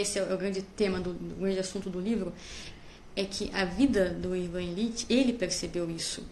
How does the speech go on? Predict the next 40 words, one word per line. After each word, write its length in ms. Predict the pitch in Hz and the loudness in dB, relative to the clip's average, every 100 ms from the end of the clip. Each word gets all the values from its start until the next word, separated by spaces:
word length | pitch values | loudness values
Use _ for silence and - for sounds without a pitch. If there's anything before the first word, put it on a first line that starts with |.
| - | -12
que 120 | - 190 | -4 -2
a 60 | |
vida 200 | 185 226 | 0 0
dele 200 | 202 214 | 2 0
não 120 | 214 214 | 0 -2
tinha 220 | - 208 | -4 -4
sentido. 540 | - 220 208 175 165 - - - - - - - - - - | -2 -2 -2 -4 -6 -10 -16 -20 -16 -10 -10 -10 -14 -6 -4
E 40 | |
o 40 | |
que 160 | 226 370 | 4 4
que 220 | - 262 | 6 6
é 140 | 254 233 | 6 6
uma 220 | 220 202 | 6 4
vida 220 | 208 214 | 2 -2
com 200 | 214 214 | 0 -2
sentido? 580 | - 208 196 - 160 165 175 - - - - | -2 -2 -2 -4 -4 -8 -10 -14 -18 -20 -6
Né? 220 | 190 185 190 | -2 -2 -2
É 160 | 190 | 0
o 80 | 185 | 0
tema 280 | 185 214 196 | 2 2 4
do 100 | 190 | 2
próximo, 680 | 190 190 185 - 180 165 165 - - | 2 4 4 2 -2 -2 -4 -12 -6
próximo 320 | 196 185 190 | -2 0 0
clube, 340 | 185 247 240 185 | 0 2 2 0
né? 260 | 185 190 - - - | 0 -2 -4 -8 -2
Mas 160 | 220 | 2
uma 160 | 226 233 | 4 4
vida 200 | 254 285 | 4 2
com 180 | 285 277 | 4 4
sentido 680 | - 214 190 - 285 185 160 - - - - - - - - - - - | 4 0 0 2 2 2 -4 -10 -18 -20 -18 -18 -18 -18 -18 -18 -18 0
é 280 | 226 233 247 - - - - - | 6 6 4 -4 -14 -20 -8 -2
justamente, 840 | 190 269 - 269 220 233 254 - | 2 4 4 4 6 6 4 2
o 20 | - | 0
que 160 | 294 | 2
que 60 | 277 | 4
é 40 | |
uma 60 | 247 | 4
vida 160 | 226 | 2
com 120 | 226 226 | 0 -2
sentido? 480 | 220 208 190 170 | -2 -4 -4 -6